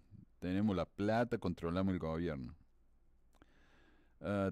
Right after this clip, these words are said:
tenga en cuenta que él es el único sentado en el escalón superior e intenta ponerse en pie de igualdad con Dios, pero todavía no es nada junto a la inteligencia del Creador. Y esto me parece es una buena introducción a, al tipo de pintura que hace este hombre.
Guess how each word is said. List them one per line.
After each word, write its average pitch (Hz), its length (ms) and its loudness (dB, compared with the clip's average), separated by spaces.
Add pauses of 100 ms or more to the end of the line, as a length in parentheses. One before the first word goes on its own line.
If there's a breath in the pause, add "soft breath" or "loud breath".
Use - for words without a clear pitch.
tenga 123 220 4
en 117 80 6
cuenta 123 340 2
que 110 180 4
él 110 100 6
es 110 140 0
el 101 100 4
único 110 340 2
sentado 95 420 0
en 104 80 4
el 92 80 2
escalón 92 400 0
superior 92 520 0
e 117 40 4
intenta 95 340 0
ponerse 87 480 -2
en 80 80 -2
pie 98 520 0
de 90 120 -2
igualdad 82 420 -2
con 80 200 -4
Dios, 110 260 -2
pero 90 160 -2
todavía 82 340 0
no 90 120 0
es 87 100 -4
nada 107 320 0
junto 95 500 -2 (360 loud breath)
a 87 60 -4
la 90 60 0
inteligencia 80 640 -4
del 71 100 -10
Creador. - 520 -14
Y 143 100 -2
esto 196 160 0
me 220 100 2
parece 143 360 2
es - 100 -4
una 110 120 6
buena 117 220 6
introducción 87 840 0 (1080 soft breath)
a, 80 400 -2
al 87 220 0
tipo 110 300 0
de 92 80 4
pintura 87 440 2
que 85 120 -2
hace 82 160 -2
este - 200 -4
hombre. 78 380 -4